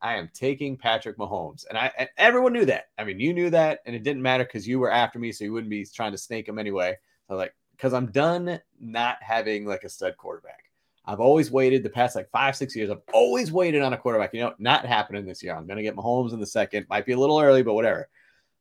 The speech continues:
So then I have the eighth pick. What does Mark Hazer do with the seventh overall pick? He takes Patrick Mahomes. <laughs> So again, it's not like I was gonna take him in the first round, but that then just threw it off for me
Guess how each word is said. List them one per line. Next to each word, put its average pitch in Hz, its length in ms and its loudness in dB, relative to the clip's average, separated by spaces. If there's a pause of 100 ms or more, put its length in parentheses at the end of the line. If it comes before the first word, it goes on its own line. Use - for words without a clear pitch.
So - 160 -8
then 226 300 0 (220)
I 165 160 8
have 208 120 2
the 214 140 0
eighth 180 220 2
pick. - 260 -2 (600)
What 131 160 4
does 208 140 2
Mark 208 280 8
Hazer 220 340 6
do 254 180 4
with 262 180 2
the 208 100 8
seventh 226 580 6
overall 240 640 8
pick? 285 500 4 (760)
He 302 100 0
takes 415 300 10
Patrick 415 460 6
Mahomes. - 960 8 (120)
<laughs> 311 120 -20
So 320 200 4
again, 330 220 2 (180)
it's 226 220 -6
not 320 300 2
like 277 180 2
I 226 120 6
was 185 120 0
gonna 170 200 -2
take 165 280 -2
him 135 120 -8
in 120 60 -10
the 120 80 -10
first 123 300 -4
round, 101 300 -8 (380)
but 220 240 2 (640)
that 262 300 2
then 196 240 2
just 165 340 -6
threw 202 280 2
it 185 60 0
off 175 320 0
for 143 140 0
me 151 720 -4